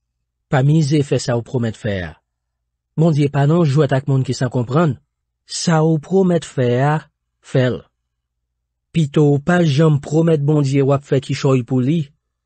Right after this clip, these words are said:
pase pou ou pwomèt, epi pou pa kenbe pwomès, ou pa kite pawòl ki sòti nan bouch ou fè ou. Fè peche, apre sa, pou al di reprezantan Bondye a, "Oh wi, se chape bouch mwen, chape."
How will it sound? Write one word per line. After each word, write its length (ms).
pase 320
pou 160
ou 80
pwomèt, 640
epi 240
pou 140
pa 160
kenbe 300
pwomès, 440
ou 80
pa 120
kite 360
pawòl 640
ki 160
sòti 320
nan 160
bouch 280
ou 160
fè 240
ou. 100
Fè 220
peche, 540
apre 240
sa, 160
pou 200
al 80
di 160
reprezantan 600
Bondye 400
a, 180
"Oh 320
wi, 360
se 160
chape 360
bouch 220
mwen, 140
chape." 480